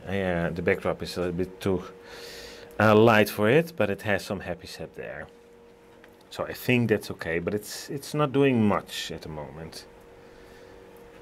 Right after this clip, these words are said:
But it's not looking very bad either, I think.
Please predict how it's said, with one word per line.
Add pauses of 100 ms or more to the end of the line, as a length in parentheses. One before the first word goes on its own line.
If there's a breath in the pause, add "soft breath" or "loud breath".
(300)
But
it's
not
looking
very
bad
either,
I
think.